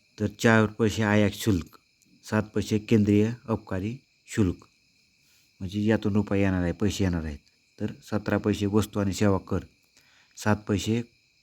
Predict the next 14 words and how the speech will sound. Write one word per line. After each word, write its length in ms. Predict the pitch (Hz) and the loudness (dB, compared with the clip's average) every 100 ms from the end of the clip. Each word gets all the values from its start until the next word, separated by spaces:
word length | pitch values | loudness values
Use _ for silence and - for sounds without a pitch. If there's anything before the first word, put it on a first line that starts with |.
| _ _ _ _ _ _ _ - | _ _ _ _ _ _ _ -2
करेतर 420 | 110 107 107 101 | 2 2 2 -2
महसूल, 420 | 104 107 - 82 - _ _ _ _ _ - | 2 2 0 -10 -14 _ _ _ _ _ -4
एक 240 | 113 110 - | 0 0 -2
पैसे 220 | 95 113 | -4 -4
कर्जा, 500 | - 117 95 107 117 117 _ _ _ _ - | 0 0 2 0 0 -6 _ _ _ _ -4
एक 260 | 113 - | -4 -2
पैसे 400 | 117 104 - 123 | -2 -2 0 -2
कर्जाव्यतिरिक्त 720 | 135 123 107 107 104 104 101 101 | -2 -4 0 2 2 2 -2 0
भांडवली 440 | 104 101 95 95 | 0 2 0 0
लाभ, 140 | 90 73 _ _ _ _ _ _ - | -2 -4 _ _ _ _ _ _ -4
सतरा 240 | 104 110 | 2 2
पैसे 240 | 101 104 | 4 2
कंपनी 420 | 104 110 101 104 101 | 2 0 0 0 0
कर, 220 | - | 2